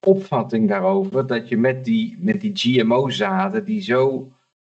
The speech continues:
eh, geoptimaliseerd zijn, die grond uitput. En dat dat dus helemaal niet rendabel is, omdat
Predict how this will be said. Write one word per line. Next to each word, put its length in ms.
eh, 760
geoptimaliseerd 960
zijn, 240
die 180
grond 340
uitput. 720
En 120
dat 140
dat 140
dus 160
helemaal 500
niet 260
rendabel 640
is, 200
omdat 460